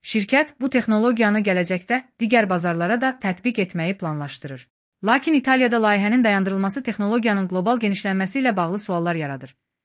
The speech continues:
İnsanlara təsir. Layihənin İtaliyada dayandırılması texnologiya və innovasiya sahəsində çalışan mütəxəssislərə mənfi təsir göstərə bilər. Həmçinin müştərilər sürətli çatdırılma xidmətindən məhrum qalacaqlar. Bununla belə, şirkət digər ölkələrdə bu texnologiyanı inkişaf etdirməkdə qərarlıdır.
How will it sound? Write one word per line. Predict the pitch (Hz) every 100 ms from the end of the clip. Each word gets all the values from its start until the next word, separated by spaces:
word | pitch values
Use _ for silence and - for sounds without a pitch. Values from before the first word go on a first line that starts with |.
| _ _
İnsanlara | 185 190 180 196
təsir. | 269 240 226 208
Layihənin | 196 196 247
İtaliyada | 208 214 220 220 208
dayandırılması | 185 165 156 151 147 - 262 - _
texnologiya | - 180 185 233 247 240
və | 185
innovasiya | 180 175 233 247 262
sahəsində | 226 202 196 196 220
çalışan | 202 180 247 254
mütəxəssislərə | 240 202 190 - 170 220
mənfi | 190 175 247 226
təsir | 175 196 175
göstərə | 156 151 143
bilər. | 135 127 _ _ _ -
Həmçinin | 240 285 208 170 175
müştərilər | 185 190 220 196 208 277
sürətli | - 214 208 262 269
çatdırılma | 226 208 190 190 247 247
xidmətindən | 190 185 175 170 180 240
məhrum | 196 170 180 208
qalacaqlar. | 165 147 147 139 135 127 _ _ _ -
Bununla | 240 311
belə, | 233 180 214 254
şirkət | - 202 285 277
digər | 254 247 202
ölkələrdə | 185 185 175 220 226
bu |
texnologiyanı | 240 202 202 220 208 190 180
inkişaf | 175 247 233
etdirməkdə | 208 180 175 170 202
qərarlıdır. | 165 151 143 131